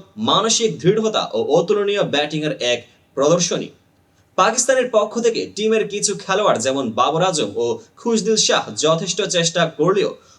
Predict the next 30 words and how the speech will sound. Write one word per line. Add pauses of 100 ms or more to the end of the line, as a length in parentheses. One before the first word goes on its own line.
প্রতিপক্ষের
ধারাবাহিকতা
ও
ট্যাকটিক্যাল
জবাবদিহিতায়
তারা (200)
পিছিয়ে
পড়ে। (440)
এই
ম্যাচের
ফলাফল
শুধু
সংখ্যা
নয়, (100)
পুরো
দলগত
কৌশল
ও (280)
মানসিকতার
মিশেলে
নিহিত। (260)
শেষমেশ (240)
নিউজিল্যান্ডের
তিনশো
বিশ
রান,
পাঁচ
উইকেটের (100)
ইনিংস (180)
এবং